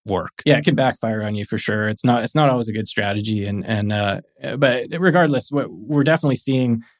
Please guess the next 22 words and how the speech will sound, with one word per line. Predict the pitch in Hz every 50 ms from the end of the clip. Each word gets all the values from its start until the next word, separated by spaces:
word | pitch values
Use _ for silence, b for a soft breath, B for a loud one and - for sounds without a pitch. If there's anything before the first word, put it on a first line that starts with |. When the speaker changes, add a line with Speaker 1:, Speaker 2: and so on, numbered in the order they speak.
| _ _ _
Speaker 2:
you | 135 135
know, | 120 117 117 117 - - _ _ _ _ _ _ _ -
a, | 131 - - - - - -
a | 92 98 135
pretty | 135 - - 185 220 - - - - _ _ _ _
significant | - - 143 127 127 123 156 170 123 113 - 120 110 110
uptick | 113 135 143 - - 107 107 104 -
on, | 113 113 107 -
on | - 113
the | 110
pricing. | - - 180 214 220 143 143 127 123
But | 139 170
that's | 180 226 233 -
that, | 233 185 - - 156
that's | 165 202 - -
that | 208 -
inventory | - 151 156 151 139 127 107 98 95
problem | - 110 104 101 104 104 104
again, | 101 107 110 98 95
right? | 107 123 135 131
So, | - 143 135
like, | 131 135 123 113